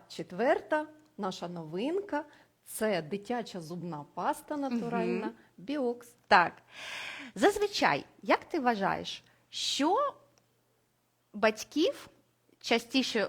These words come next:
Speaker 2: е, всього хвилює, коли вони, а, купують зубну пасту? Ну,
Speaker 1: Мгм.
Speaker 2: по-перше, так, це безпека. По-друге,
Speaker 1: Погоджуюсь,
Speaker 2: це
Speaker 1: так.
Speaker 2: якість. І третє, це результат.
Speaker 1: Так.
Speaker 2: Це найголовніше. Е, чи відповідає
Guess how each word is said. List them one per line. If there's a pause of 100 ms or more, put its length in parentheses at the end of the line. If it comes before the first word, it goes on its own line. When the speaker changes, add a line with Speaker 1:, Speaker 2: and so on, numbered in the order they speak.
(120)
Speaker 2:
е,
всього
хвилює,
коли
вони,
а,
купують
зубну
пасту? (520)
Ну,
Speaker 1:
Мгм.
Speaker 2:
по-перше,
так, (220)
це
безпека. (800)
По-друге,
Speaker 1:
Погоджуюсь,
Speaker 2:
це
Speaker 1:
так. (360)
Speaker 2:
якість. (280)
І
третє, (120)
це (140)
результат. (1040)
Speaker 1:
Так. (220)
Speaker 2:
Це
найголовніше. (1400)
Е,
чи
відповідає